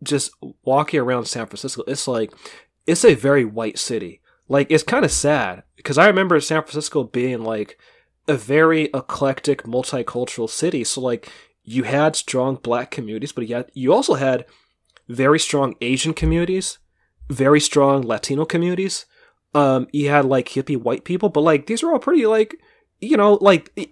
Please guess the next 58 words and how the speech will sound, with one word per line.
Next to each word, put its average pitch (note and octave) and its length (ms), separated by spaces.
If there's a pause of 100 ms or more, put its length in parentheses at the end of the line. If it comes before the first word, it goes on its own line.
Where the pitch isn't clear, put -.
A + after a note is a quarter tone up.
(160)
you F#3+ 120
know, D#3 160
if, D3+ 200
if, D#3 220
if, D#3 200
if D3+ 160
you F3+ 140
were F3 120
Asian, C#3+ 460
like, C3 300
there's, C#3+ 340
there C#3+ 380
is D3 100
still, E3+ 220
like, D#3 160
a C#3+ 60
strong, C#3+ 420
a C#3 80
strong D3+ 380
sense D3 280
of C3 180
Asian C3 360
community. B2 600 (640)
Particularly, G3 380
I - 40
mean, D3 120
this G3+ 160
is, B2+ 100
this, C#3+ 200
this C#3+ 180
is C#3 60
going A#2+ 260
really G#2+ 200
deep, B2+ 240
but, G#2+ 100
like, G#2 300 (800)
you D#3 100
know, D3 140
there D3+ 200
are D#3 100
Asian C#3+ 340
families B2+ 440
that A#2+ 100
have A2 80
been A#2+ 120
in A2+ 80
San A#2+ 200
Francisco - 340
for - 140
generations, G#2 680
like, G2+ 120
going A#2+ 200
back B2 240
to A#2 100
the G2 280 (300)
late A#2+ 300
eighteen B2 320
hundreds, B2+ 480